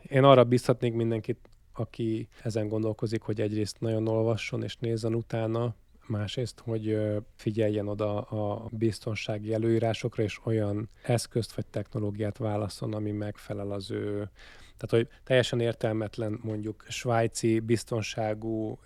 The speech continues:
több aláírásos, nem is tudom mit beszerezni, hogyha, hogyha az ember tízezer forintnyi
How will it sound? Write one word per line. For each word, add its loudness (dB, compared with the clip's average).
több 2
aláírásos, -2
nem -4
is -8
tudom -8
mit -8
beszerezni, -2
hogyha, 0
hogyha -6
az -2
ember -2
tízezer -6
forintnyi -8